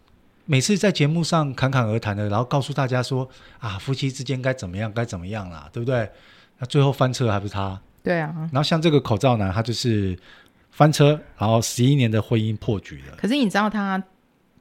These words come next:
Speaker 2: 的人设是什么？你觉得你对他印象人设是什么？
Speaker 1: 一定是好老公啊，
Speaker 2: 他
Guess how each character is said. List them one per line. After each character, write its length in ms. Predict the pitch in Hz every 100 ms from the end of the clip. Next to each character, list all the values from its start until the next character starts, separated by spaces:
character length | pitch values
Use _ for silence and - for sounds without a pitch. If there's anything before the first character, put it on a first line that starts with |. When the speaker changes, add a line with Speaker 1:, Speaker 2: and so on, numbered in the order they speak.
| _ -
Speaker 2:
的 400 | 185 160 - -
人 340 | - 185 170 196
设 320 | - 233 180
是 160 | - 170
什 180 | - -
么？ 160 | 180 180 _ -
你 80 | 180
觉 160 | 202
得 140 | 202 214
你 100 | 175
对 160 | 202
他 140 | 185 196
印 180 | 185
象 200 | 175 190
人 200 | 160 147
设 240 | 160 185 160
是 140 | -
什 140 | 156 -
么？ 200 | - 170
Speaker 1:
一 80 | 123
定 100 | 139
是 100 | 139
好 160 | 113
老 140 | 113 101
公 220 | 110 107
啊， 340 | 107 104 104
Speaker 2:
他 80 | 117